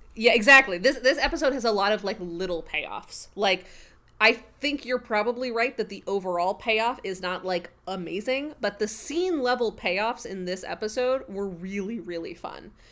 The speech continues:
And I, and so I think that's why I enjoyed it overall so much, because even if I don't necessarily, like, feel that the overarching plot and thing they were trying to do works,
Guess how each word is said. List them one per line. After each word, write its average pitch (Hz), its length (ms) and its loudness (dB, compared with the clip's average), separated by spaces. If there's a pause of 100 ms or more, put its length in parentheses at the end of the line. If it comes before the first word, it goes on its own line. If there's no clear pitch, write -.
(180)
And 185 160 0
I, 180 220 0
and 196 200 2
so 214 140 0
I 208 120 4
think 262 200 -2
that's 202 220 -2
why 190 160 2
I 175 180 2
enjoyed 170 420 -2
it 202 160 -4
overall 202 420 -2
so 214 200 -6
much, 214 240 -6
because 180 400 -4
even 277 280 -4
if 254 100 -4
I 202 100 2
don't 202 320 -8
necessarily, 190 800 -4
like, 170 340 -6 (300)
feel 202 260 -2
that 185 140 -4
the 185 180 -8
overarching 180 680 -6
plot - 600 -10 (160)
and 175 300 -2
thing 185 380 -4
they 180 120 0
were 175 160 -4
trying 175 360 -6
to 180 120 -10
do 175 500 -6
works, 175 800 -10